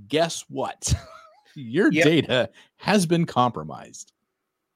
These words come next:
Speaker 2: That's right. That's right. And, you know, it's, it's a big thing. Like, we, we often talk about how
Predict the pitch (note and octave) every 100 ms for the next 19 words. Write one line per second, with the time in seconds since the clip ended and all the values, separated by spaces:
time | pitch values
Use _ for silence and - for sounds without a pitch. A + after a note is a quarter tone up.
0 | _ _ _ _ _ _ _ _ _ _
1 | - _ - A2+ G#2+ C3 C3 B2 _ _
2 | - C#3 - C3 B2 B2 _ - D#3 D#3
3 | D3+ - _ _ - D#4+ C4+ B3 A3 A3
4 | - - - _ - G#3+ - F3+ G3 F3
5 | - F#3 C#3+ C#3+ D3 F3+ G3+ E3+ F3 E3+
6 | C#3 D3+ C#3+ C3+ C3 - B2+ A#2 A2+